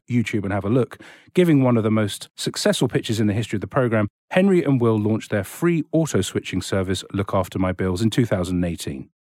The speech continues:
Their mission to make sorting your bills easy, fair and straightforward, and to end the supplier loyalty tax.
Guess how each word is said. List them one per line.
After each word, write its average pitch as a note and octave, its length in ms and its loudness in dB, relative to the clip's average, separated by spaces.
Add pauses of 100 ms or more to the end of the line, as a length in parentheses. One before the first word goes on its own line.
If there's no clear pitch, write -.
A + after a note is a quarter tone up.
(160)
Their C#3+ 120 4
mission F3+ 320 4
to B2+ 120 0
make A#2+ 220 2
sorting G#3+ 420 2
your F#2+ 140 0
bills G2 240 -2
easy, A#2+ 420 0
fair G#2 380 -4
and G2 180 -4
straightforward, G2 720 -4 (300)
and G2+ 160 -2
to G#2 160 0
end A#2 380 2
the G2+ 100 -6
supplier F#2 600 -2 (100)
loyalty F#2 440 -4
tax. - 480 -14